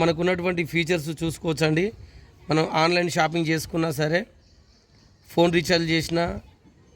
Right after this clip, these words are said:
డీటీహెచ్, Amazon, Flipkart, మనీ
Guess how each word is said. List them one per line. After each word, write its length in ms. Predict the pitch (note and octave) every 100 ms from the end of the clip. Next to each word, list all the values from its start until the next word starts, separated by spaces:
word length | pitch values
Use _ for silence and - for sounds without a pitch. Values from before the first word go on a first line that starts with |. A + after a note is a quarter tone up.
| D3
డీటీహెచ్, 560 | C#3+ F3 F3 F3 D#3 F3+ G3 A3 _ _ _ _ _ _ -
Amazon, 420 | D3 D#3+ D#3+ E3 F3 F3
Flipkart, 500 | E3+ D#3 D#3 E3+ D#3+ E3+ G3 - _ - - _ - - _ _ _ _ - - - - - - - - - C3
మనీ 160 | D3